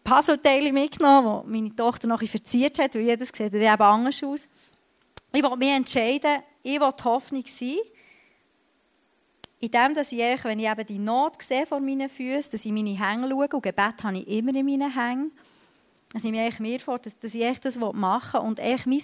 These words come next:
Puzzleteil mache und darauf vertraue, dass Gott sein Teil macht. Und dass er es,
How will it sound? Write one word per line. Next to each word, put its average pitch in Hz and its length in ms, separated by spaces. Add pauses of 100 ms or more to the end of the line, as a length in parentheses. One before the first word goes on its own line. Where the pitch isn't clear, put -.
Puzzleteil 247 720
mache 185 480
und 208 100
darauf 302 160
vertraue, 269 480
dass 240 220
Gott 285 280
sein 339 220
Teil 294 220
macht. 185 420 (400)
Und 269 120
dass 269 120
er 277 160
es, - 260